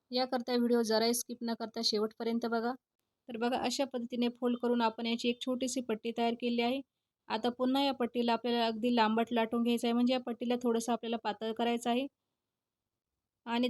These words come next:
थोड्याच वेळात तुम्ही बघू शकता, अगदी छान अशी लांबटसर पट्टी मी लाटून तयार केली आहे. तर आता आपण अशा प्रकारे अर्धा अर्धा इंचाचं गॅप सोडून याचे शंकरपाळे कापून घ्यायचे आहे. फोल्ड करण्याची पद्धत एकदा लक्षात बसली की मनात येईल तेव्हा तुम्ही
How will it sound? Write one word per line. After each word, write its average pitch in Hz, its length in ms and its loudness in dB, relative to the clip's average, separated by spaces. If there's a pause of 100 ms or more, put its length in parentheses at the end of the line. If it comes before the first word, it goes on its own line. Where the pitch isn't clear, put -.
थोड्याच 254 340 4
वेळात 254 240 4
तुम्ही 247 180 2
बघू 220 220 0
शकता, 233 340 -2
अगदी 226 300 -2
छान 240 260 0
अशी 240 220 0
लांबटसर 214 440 2
पट्टी 233 280 -4
मी 226 140 -2
लाटून 220 340 0
तयार 220 240 2
केली 233 220 -2
आहे. 233 160 2
तर 220 100 0
आता 208 300 0
आपण 240 220 -2
अशा 240 220 -2
प्रकारे 233 380 2
अर्धा 214 340 2
अर्धा 233 220 2
इंचाचं 226 460 0
गॅप 220 200 2
सोडून 226 320 0
याचे 220 200 -2
शंकरपाळे 220 560 0
कापून 220 340 -2
घ्यायचे 226 280 -2
आहे. 233 160 0 (920)
फोल्ड 269 200 2
करण्याची 233 460 0
पद्धत 226 360 0
एकदा 220 240 2
लक्षात 226 300 0
बसली 226 320 -2
की 240 140 -2
मनात 240 340 0
येईल 233 220 2
तेव्हा 226 260 2
तुम्ही 226 220 0